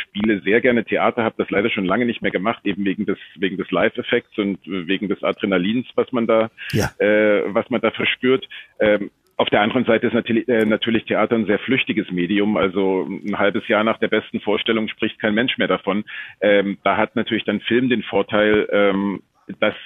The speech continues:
Speaker 1: was man da macht, immer da ist, also im Guten wie im Schlechten. Und, ähm, äh, so ein, so ein, so ein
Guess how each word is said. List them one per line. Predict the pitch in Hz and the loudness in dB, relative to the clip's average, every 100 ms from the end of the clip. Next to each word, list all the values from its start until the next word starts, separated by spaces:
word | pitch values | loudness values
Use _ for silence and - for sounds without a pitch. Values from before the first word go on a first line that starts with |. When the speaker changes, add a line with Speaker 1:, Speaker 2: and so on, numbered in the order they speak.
| - - - _ | -20 -20 -20 _
Speaker 1:
was | 110 104 | -4 -2
man | 113 104 | 0 2
da | 95 | 2
macht, | 95 107 - - - - | 2 0 -2 -10 -12 -2
immer | 110 104 | 0 2
da | 95 107 117 | 2 4 2
ist, | - - - | 0 -6 -8
also | - 85 90 | -4 -2 -2
im | - 98 | -2 -2
Guten | 110 104 101 | -4 -4 -2
wie | 92 | -2
im | - | 0
Schlechten. | - 117 - - 71 - - - - _ - | 0 0 0 -10 -12 -12 -12 -14 -20 _ 0
Und, | 104 95 92 - - | 2 2 -2 -2 0
ähm, | 98 95 90 87 82 82 64 - | 4 4 2 0 -2 -6 -10 -12
äh, | - 73 76 73 - - - - - 98 - | -6 -4 -4 -8 -10 -12 -8 -8 -8 -10 -4
so | 101 | -2
ein, | 92 90 90 | -2 -4 -4
so | - | -4
ein, | 90 87 - | -4 -4 -8
so | |
ein | 82 82 80 | -10 -10 -12